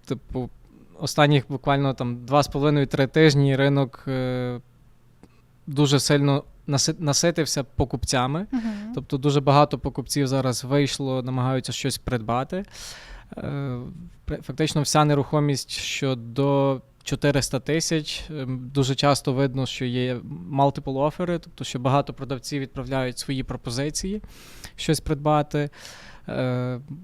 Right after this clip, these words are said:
Speaker 1: не так багато продавців, тобто ми зараз в такому, ем, більше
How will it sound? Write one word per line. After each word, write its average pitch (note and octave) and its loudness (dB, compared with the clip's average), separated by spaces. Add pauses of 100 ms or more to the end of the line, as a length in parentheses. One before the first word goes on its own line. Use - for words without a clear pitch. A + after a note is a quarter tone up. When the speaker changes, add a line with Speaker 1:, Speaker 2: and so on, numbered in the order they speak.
(220)
Speaker 1:
не D#3+ 0
так D#3+ 2
багато D3 6
продавців, D3+ 0
тобто C3+ -8
ми C#3 4
зараз C3+ 4
в - -14
такому, C3+ 0
ем, B2 -2 (540)
більше A#2+ -2